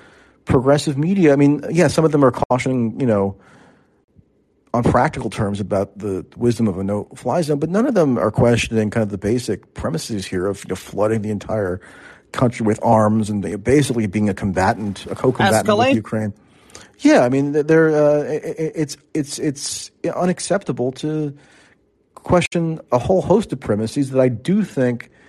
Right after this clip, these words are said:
Speaker 1: can be traced back to the, the frenzy that was brought about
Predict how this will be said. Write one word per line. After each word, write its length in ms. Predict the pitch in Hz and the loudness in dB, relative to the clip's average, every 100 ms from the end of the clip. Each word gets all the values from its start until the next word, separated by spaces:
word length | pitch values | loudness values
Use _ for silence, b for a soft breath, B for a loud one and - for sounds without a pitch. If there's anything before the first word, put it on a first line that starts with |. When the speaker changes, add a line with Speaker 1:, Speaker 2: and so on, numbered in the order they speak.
| b b b _ | b b b _
Speaker 1:
can 120 | - 131 | -4 -2
be 100 | 120 | -2
traced 380 | - 127 123 | 2 2 2
back 360 | - 117 120 - | 2 2 2 -4
to 260 | - 117 107 | -2 2 2
the, 280 | 101 101 92 | 0 -2 -4
the 80 | 98 | -12
frenzy 500 | - 120 113 98 107 | -6 0 2 2 0
that 180 | 95 - | -2 -4
was 320 | 64 64 - - | -8 -12 -14 -10
brought 200 | - 95 | -2 0
about 320 | 101 98 92 | 0 -4 -4